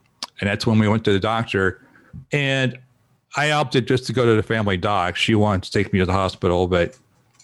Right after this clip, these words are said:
I'm stubborn. And, uh, he was busy. And so the receptionist at the front desk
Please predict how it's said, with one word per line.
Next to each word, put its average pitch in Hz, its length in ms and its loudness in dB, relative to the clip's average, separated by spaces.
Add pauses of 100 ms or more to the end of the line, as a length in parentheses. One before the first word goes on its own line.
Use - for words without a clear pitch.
(140)
I'm 95 120 -2
stubborn. 92 520 0 (600)
And, 113 320 2
uh, 104 240 0
he 117 140 2
was 135 160 2
busy. 98 500 2 (460)
And 101 260 0
so 110 260 0
the 101 360 2
receptionist 107 720 0
at - 20 -6
the 98 80 -2
front 98 280 -4
desk 110 440 -2